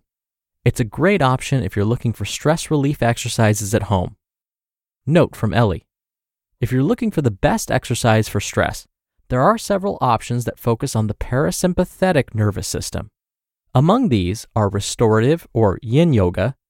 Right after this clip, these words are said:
tai chi, and qigong. Also, exercise releases endorphins, and you're likely to especially feel the effects of this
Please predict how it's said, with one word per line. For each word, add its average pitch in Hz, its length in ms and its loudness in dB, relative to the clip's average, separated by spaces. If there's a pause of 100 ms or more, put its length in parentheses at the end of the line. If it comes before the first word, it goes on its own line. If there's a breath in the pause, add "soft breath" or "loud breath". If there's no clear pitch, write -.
(260)
tai 139 240 0
chi, 107 440 -2 (340)
and 117 120 0
qigong. 101 560 0 (800)
Also, - 440 2 (220)
exercise 202 600 0
releases 117 520 2 (100)
endorphins, 131 800 0 (540)
and 120 100 2
you're 110 160 4
likely 175 380 0
to - 240 0 (100)
especially 233 640 2
feel 110 240 2
the 98 100 2
effects 90 380 0
of 95 60 -6
this 101 200 -2